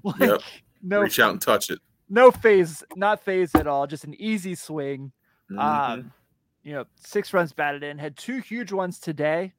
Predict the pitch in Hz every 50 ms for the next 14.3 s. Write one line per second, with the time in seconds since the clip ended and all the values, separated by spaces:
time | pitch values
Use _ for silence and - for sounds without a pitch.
0 | _ _ _ _ _ _ - 156 - 170 165 156 143 - 175 156 - 160 160 160
1 | - - 147 - 147 143 147 156 160 165 165 - _ _ _ - - 143 139 139
2 | 139 139 151 - 143 143 147 147 139 - 147 139 - _ 147 147 147 147 139 139
3 | 131 - 143 139 - - 151 147 151 147 _ _ _ _ _ _ _ - 139 143
4 | 143 127 147 147 139 - 151 131 127 139 135 131 135 135 139 147 151 151 - -
5 | _ - _ - 165 160 190 214 208 - 185 165 - 165 151 147 143 147 135 120
6 | - 139 139 127 123 - 143 139 131 127 - - 143 147 - 147 139 139 - 135
7 | 139 127 131 131 - 139 131 127 117 - - 123 127 127 127 127 123 - _ _
8 | _ _ _ _ - 156 165 160 143 143 135 - 143 139 131 131 131 - - 143
9 | 143 - - _ _ - 139 160 - 160 143 - 131 - 151 143 135 131 131 131
10 | 131 135 131 127 131 127 131 131 - _ _ _ _ _ _ _ - 135 139 139
11 | 139 135 131 131 127 110 _ _ _ _ _ _ _ _ _ _ _ _ _ _
12 | _ _ _ _ _ - 156 135 127 123 110 - _ _ _ _ _ _ - 151
13 | 180 220 226 175 147 - _ _ _ - 151 139 123 - - 147 143 135 131 123
14 | 113 - - - -